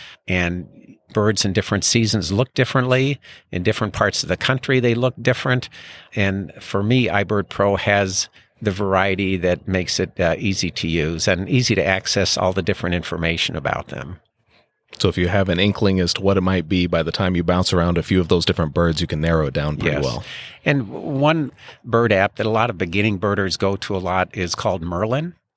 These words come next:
Speaker 2: Okay. Yeah,
Speaker 1: which
Speaker 2: I've
Speaker 1: was
Speaker 2: heard
Speaker 1: a
Speaker 2: of that.
Speaker 1: tool developed by Cornell. And it's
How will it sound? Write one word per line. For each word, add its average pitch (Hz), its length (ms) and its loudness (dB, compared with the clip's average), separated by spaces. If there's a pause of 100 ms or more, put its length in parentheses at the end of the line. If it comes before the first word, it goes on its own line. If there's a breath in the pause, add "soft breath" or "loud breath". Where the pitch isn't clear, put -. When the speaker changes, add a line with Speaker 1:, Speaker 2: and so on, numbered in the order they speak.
Speaker 2:
Okay. 98 340 0
Yeah, 107 120 2
Speaker 1:
which 73 80 -2
Speaker 2:
I've 92 100 0
Speaker 1:
was 98 80 0
Speaker 2:
heard 104 60 2
Speaker 1:
a - 20 4
Speaker 2:
of 87 60 -2
that. 73 60 0
Speaker 1:
tool 104 160 2
developed 101 360 0
by 98 140 2
Cornell. 95 580 0
And 104 200 -2 (160)
it's - 220 0